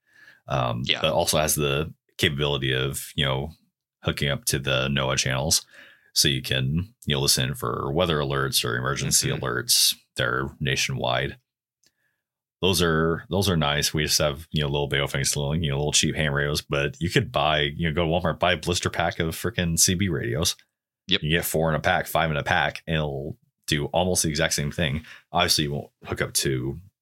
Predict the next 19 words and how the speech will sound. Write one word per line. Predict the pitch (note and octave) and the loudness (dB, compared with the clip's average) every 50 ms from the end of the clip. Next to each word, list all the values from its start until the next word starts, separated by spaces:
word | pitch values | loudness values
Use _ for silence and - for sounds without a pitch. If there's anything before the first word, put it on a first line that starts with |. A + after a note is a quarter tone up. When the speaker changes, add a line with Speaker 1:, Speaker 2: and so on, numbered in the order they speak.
| _ _ _ _ _ - - - - _ _ - | _ _ _ _ _ -20 -20 -20 -20 _ _ -4
Speaker 1:
you | D2+ D2+ | -2 0
know, | C#2 C2 | 0 0
like, | C2 C2 B1+ - - | 0 -2 -2 -4 -4
the | - B1+ B1 C2 | -6 -4 -4 -2
noaa | C2+ C2 C2 C2 C2 | -2 -2 -2 0 0
channels | - C2+ B1+ B1 C2 B1+ | 0 -2 -2 -2 -4 -4
or | A#1 | -4
anything, | A#1+ B1+ - - B1+ B1+ C2 | -4 -4 -6 -6 -6 -6 -4
but | F2 - G#2 G2 - - - | 0 0 0 0 0 -2 -2
if | E2+ | 0
you | E2+ F#2 | 0 2
just | F2+ - | 2 2
need | G2 F2 D#2+ D#2 | 2 2 2 2
to | D2+ D2 C#2+ | 2 0 2
check | - - E2 - | 0 0 0 0
on | F2 D#2+ | 0 0
your | C#2 C2 | 0 0
neighbors, | B1+ B1+ C2+ D2+ D#2 D#2 - - | -2 -2 0 0 0 0 0 0
like, | C#2 C2+ | -2 -4